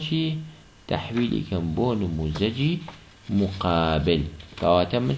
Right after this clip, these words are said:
چۆن بیکەم بۆ نموزەجی مقابل؟ بەم شێوەی لای خوارەوە. کەواتە یێم ڕاستەوخۆ لەبەر دەم. ئەمانەیە چی دانم؟ لەبەر دەم ئەمانەیە. قەید یەکەم، وای یەکی بۆ دانین.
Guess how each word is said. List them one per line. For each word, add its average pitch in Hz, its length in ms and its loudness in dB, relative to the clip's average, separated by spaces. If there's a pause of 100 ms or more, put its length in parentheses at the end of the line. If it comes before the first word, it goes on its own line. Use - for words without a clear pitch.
چۆن 180 240 0
بیکەم 147 300 0
بۆ 117 140 0
نموزەجی 95 540 0
مقابل؟ 73 420 -2 (640)
بەم 113 160 4 (120)
شێوەی 120 440 0
لای 165 200 4
خوارەوە. - 380 -2 (540)
کەواتە 127 480 6 (420)
یێم 151 300 6 (120)
ڕاستەوخۆ 117 1000 4 (720)
لەبەر 120 300 6 (140)
دەم. 87 160 6 (920)
ئەمانەیە 104 580 4
چی 127 120 0
دانم؟ 113 380 4 (280)
لەبەر 98 320 2
دەم 110 220 2
ئەمانەیە. 76 520 0 (1120)
قەید 127 220 6
یەکەم، 131 380 4 (680)
وای 85 220 4
یەکی 76 340 0
بۆ 67 80 -2
دانین. 53 380 -6